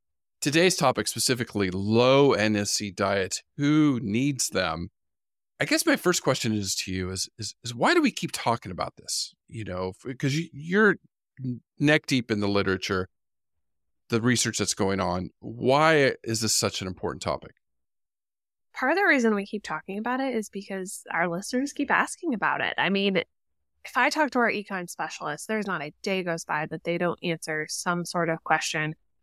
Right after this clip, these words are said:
Speaker 2: around sugar and starch in the horse's diet. The fascinating thing is, I think it kinda goes both directions. In some respects, you know, we get so focused on sugar and starch, we forget about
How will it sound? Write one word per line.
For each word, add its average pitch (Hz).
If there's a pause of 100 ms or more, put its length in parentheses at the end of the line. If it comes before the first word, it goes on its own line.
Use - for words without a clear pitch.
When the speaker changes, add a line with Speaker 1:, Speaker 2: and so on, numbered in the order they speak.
(140)
Speaker 2:
around 165
sugar 165
and 156
starch -
in 170
the 156
horse's 165
diet. - (960)
The 262
fascinating 349
thing 208
is, 208
I 185
think 185 (420)
it -
kinda 202
goes 226
both 147
directions. -
In 208
some 214
respects, - (320)
you 185
know, 156
we 170
get 175 (140)
so -
focused 214
on 226
sugar 214
and 214
starch, 220
we 165
forget -
about 156